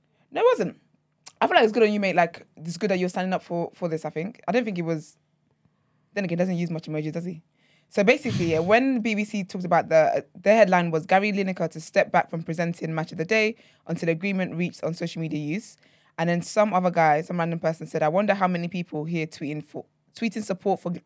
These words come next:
Gary Lineker, also called for Jeremy Clarkson to be fired from I T V, blah, blah."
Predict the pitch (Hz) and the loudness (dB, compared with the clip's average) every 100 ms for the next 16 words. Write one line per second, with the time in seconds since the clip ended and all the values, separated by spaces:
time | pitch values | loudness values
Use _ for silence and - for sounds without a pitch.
0 | - 175 175 170 165 - 147 175 _ _ | -2 0 0 -2 -4 -2 -2 -2 _ _
1 | _ - 196 190 214 - 208 202 185 185 | _ -6 -4 -2 -6 -2 -2 -2 -4 -2
2 | 175 165 175 175 - 180 - 180 175 156 | -2 2 0 0 2 2 2 -6 -8 -8
3 | - 160 151 151 - 135 160 160 156 156 | 0 2 2 0 -6 -4 -4 -6 -8 -4
4 | 147 139 147 139 | -2 -2 -2 -4